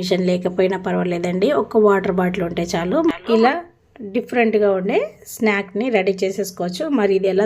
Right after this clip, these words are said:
తయారు చేయాలో చూసే ముందుగా మన ఛానల్ని ఎవరైతే ఫస్ట్ టైమ్ చూస్తున్నారో వాళ్ళు సబ్స్క్రైబ్ చేయండి, అలాగే లైక్ చేయండి,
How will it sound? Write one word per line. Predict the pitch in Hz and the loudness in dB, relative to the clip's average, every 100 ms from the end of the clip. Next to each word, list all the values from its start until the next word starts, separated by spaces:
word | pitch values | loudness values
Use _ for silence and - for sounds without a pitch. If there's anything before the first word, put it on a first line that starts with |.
| 208 | 2
తయారు | 202 196 | 0 0
చేయాలో | 208 196 196 | 0 2 0
చూసే | 190 185 208 202 | 0 -2 -2 -2
ముందుగా | 190 196 311 320 | -2 -2 0 0
మన | 226 226 | -2 0
ఛానల్ని | 254 247 226 202 | -2 0 0 0
ఎవరైతే | 190 185 190 | -2 -4 -4
ఫస్ట్ | 180 180 - | -2 -4 -4
టైమ్ | 196 196 | -4 -4
చూస్తున్నారో | 190 202 202 247 269 | -6 -4 -2 -2 -2
వాళ్ళు | 190 185 | -2 -4
సబ్స్క్రైబ్ | 170 - - 190 185 | -6 -8 -6 -4 -4
చేయండి, | 180 180 196 403 - - - - - 170 | -4 -2 2 2 0 -8 -20 -20 -10 -2
అలాగే | 180 190 196 180 | 2 4 4 4
లైక్ | 175 208 | 2 2
చేయండి, | 220 202 233 | 2 2 2